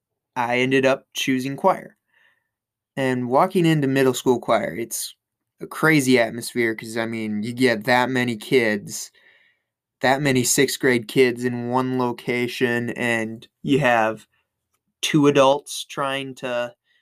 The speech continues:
manage all of them. I mean, <laughs> Missus K,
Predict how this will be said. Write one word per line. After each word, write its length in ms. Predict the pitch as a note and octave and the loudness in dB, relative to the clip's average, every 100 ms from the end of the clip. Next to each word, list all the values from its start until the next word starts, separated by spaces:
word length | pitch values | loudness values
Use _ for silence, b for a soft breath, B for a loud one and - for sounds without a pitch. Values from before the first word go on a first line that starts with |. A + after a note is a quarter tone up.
| _ - | _ -12
manage 760 | B2 A#2+ B2+ C#3 C#3 C#3 - - | -6 -4 -2 -2 -4 -6 -8 -2
all 260 | C#3+ D3+ | 0 0
of 160 | D3+ D3 | -2 -4
them. 400 | D3 D#3 E3+ E3 _ _ _ _ _ _ _ _ _ _ _ _ _ _ _ | -4 -4 -8 -12 _ _ _ _ _ _ _ _ _ _ _ _ _ _ _
I 140 | B2 B2 | -4 -2
mean, 400 | A#2+ A#2 G#2+ G#2 B B | 0 -2 -4 -8 B B
<laughs> 360 | C3 B _ - | -20 B _ -8
Missus 420 | C3 C3+ D3+ C3+ | -2 -2 -2 -6
K, 480 | - C#3+ C#3+ C#3 | 0 4 4 2